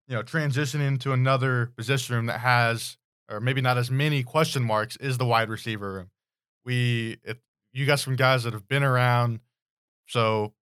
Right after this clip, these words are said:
first, I, I'll, you know, the, the, the two that are gonna, that I, that I'm looking at are gonna be Victor, Vicar Tucker and Cameron Dollar. So, uh, Cameron, you know, what, what, what are your thoughts on a, on a wide receiver room that probably could be,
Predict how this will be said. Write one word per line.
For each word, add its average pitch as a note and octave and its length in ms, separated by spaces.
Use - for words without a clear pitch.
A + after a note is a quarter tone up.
first, C#3 420
I, A2+ 160
I'll, A2 420
you C3 80
know, G#2+ 100
the, A2 200
the, A2 240
the A2+ 100
two D3+ 300
that C#3 60
are C3+ 120
gonna, B2 200
that A#2+ 100
I, C3 180
that A#2+ 100
I'm C3 160
looking A#2+ 260
at A#2+ 180
are A#2 80
gonna A2+ 160
be A2 100
Victor, A#2+ 340
Vicar C3 240
Tucker C3 380
and A2 400
Cameron C3 200
Dollar. G2+ 340
So, A#2+ 500
uh, A2 180
Cameron, B2+ 380
you A#2 100
know, F#2+ 160
what, B2 220
what, C3+ 180
what C#3 180
are C#3+ 40
your C#3+ 120
thoughts A#2+ 320
on B2 120
a, A#2 40
on A2+ 280
a A2 80
wide A2+ 200
receiver A2+ 420
room G#2+ 260
that G2 220
probably D3 240
could B2+ 140
be, B2 460